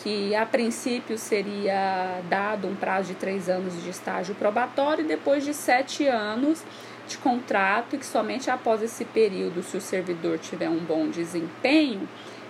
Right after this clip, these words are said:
ele será de fato, é, efetivado e será, é, enquadrado como um bom servidor que serviu a população. Então, eu quero fazer um paralelo entre esses dois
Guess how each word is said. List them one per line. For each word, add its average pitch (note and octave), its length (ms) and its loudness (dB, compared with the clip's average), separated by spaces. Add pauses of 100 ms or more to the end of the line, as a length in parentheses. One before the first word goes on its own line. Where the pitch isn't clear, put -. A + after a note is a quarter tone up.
(140)
ele B3 400 6
será A3 500 2
de A#3+ 140 -8
fato, G3 680 0
é, - 140 4
efetivado A3 760 0
e - 20 -8
será, G3 580 0 (160)
é, F3+ 260 0
enquadrado G3+ 680 0
como A3 280 -2
um A3+ 80 0
bom F#3 280 4
servidor F#3 600 0
que E3 80 -8
serviu G3 360 0
a - 20 -6
população. G3+ 640 -2 (800)
Então, G#3 120 -2
eu G3 60 -4
quero G#3 180 0
fazer G3+ 200 -4
um G3+ 120 -8
paralelo G#3 640 0
entre G#3 240 -4
esses G#3+ 260 -6
dois G3+ 340 0